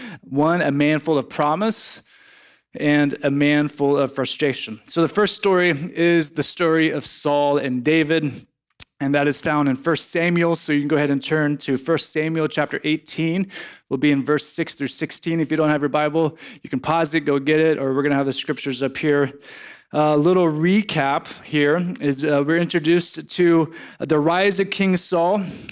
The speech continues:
and, uh, we see that this is, uh, uh, the jealousy over attention, uh, feeling left out. A little recap, we see that the Israelites, uh, they want a king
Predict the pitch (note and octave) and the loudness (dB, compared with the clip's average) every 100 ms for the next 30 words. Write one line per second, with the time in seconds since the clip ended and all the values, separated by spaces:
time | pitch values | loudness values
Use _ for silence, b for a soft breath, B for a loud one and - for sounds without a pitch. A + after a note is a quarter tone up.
0 | - D#3 D3 D3 D3 D3 C#3+ C#3 - B | -8 -2 2 2 2 2 2 0 -4 B
1 | B B B C#3+ D#3+ - F3+ E3 D3 D#3+ | B B B 0 0 2 2 2 2 0
2 | F3 - F3+ E3+ D3+ F3 D#3+ D3+ D3 D3+ | 0 0 2 2 -2 -2 0 2 0 0
3 | D3+ D#3 D3+ C#3 C3 E3+ F3 - F3 E3+ | 0 0 0 -2 0 2 2 0 0 2
4 | D3 D3 C#3 - F#3 F3+ G3+ F#3+ G#3+ F3 | 2 0 0 -2 -2 -2 -2 0 0 -2
5 | - D3 C#3 - F#3 F3 E3 D3+ - D#3 | -2 -2 -2 0 0 2 2 0 0 -2
6 | D3 E3+ F#3 - - D3+ D3 D#3+ D#3 D#3+ | 0 0 -4 -10 -6 0 2 2 2 2
7 | E3 E3 E3 D3+ C#3+ - E3+ D#3 D3+ D#3 | 0 0 0 0 -2 0 2 2 0 -2
8 | C#3+ D#3 G3+ G#3+ F#3 E3 D3 D#3+ - - | -4 0 2 2 2 2 2 0 -4 -14
9 | - B B D3 D3+ E3 F3 F3+ - F#3 | -18 B B 0 2 2 2 0 0 0
10 | F#3+ B3+ - | 2 2 0